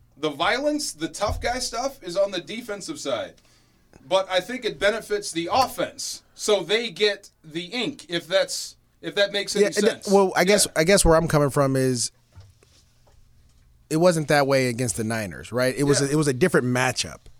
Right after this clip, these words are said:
Speaker 2: And so regardless of if it's a defensive team or from the offensive team, if that matchup presents itself for you to, to be the one to take over the game,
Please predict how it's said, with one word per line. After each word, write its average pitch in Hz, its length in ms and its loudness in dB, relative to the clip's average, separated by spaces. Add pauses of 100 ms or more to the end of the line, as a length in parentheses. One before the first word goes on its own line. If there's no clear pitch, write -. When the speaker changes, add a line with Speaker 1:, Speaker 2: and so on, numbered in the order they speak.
Speaker 2:
And 139 180 -2
so 139 440 4 (600)
regardless 165 500 4
of 131 280 0 (480)
if 139 160 -2
it's 139 140 -2
a 117 60 -6
defensive 135 500 -2
team 139 220 -4
or 120 40 -4
from 113 180 -6
the 101 80 -8
offensive 123 480 0
team, 113 380 -6
if 123 180 -12
that 135 160 0
matchup 143 380 0
presents 127 380 -2
itself 165 400 0
for 139 100 -6
you 139 160 0
to, 127 120 -2 (160)
to 127 80 -4
be 135 180 -2
the 120 120 -2
one 131 320 -2
to 117 80 -4
take 123 280 -4
over 131 180 -2
the 117 80 -4
game, 135 360 -4